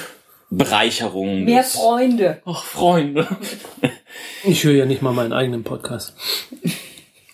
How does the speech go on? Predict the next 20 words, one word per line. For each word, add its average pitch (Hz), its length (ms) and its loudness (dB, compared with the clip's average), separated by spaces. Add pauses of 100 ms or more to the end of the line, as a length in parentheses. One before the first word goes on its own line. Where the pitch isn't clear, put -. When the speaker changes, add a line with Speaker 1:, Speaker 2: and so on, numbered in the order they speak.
(420)
Speaker 1:
Stimmt. - 480 -2 (460)
Wer - 100 0
tut - 160 -2
das - 100 0
schon? - 220 -2 (960)
Ähm, 120 400 0 (300)
zum 127 160 2
einen 139 360 0
Shadow 156 320 0
Talker. 104 460 -4 (340)
Das 107 140 -2
ist 107 120 -2
ein 95 320 0 (100)
Ein-System-Rollenspiel-Podcast 123 1800 -2
zum, 113 340 0
naja, 92 240 4
das - 300 -10
Thema 92 280 0
kann 92 200 0
man 87 300 0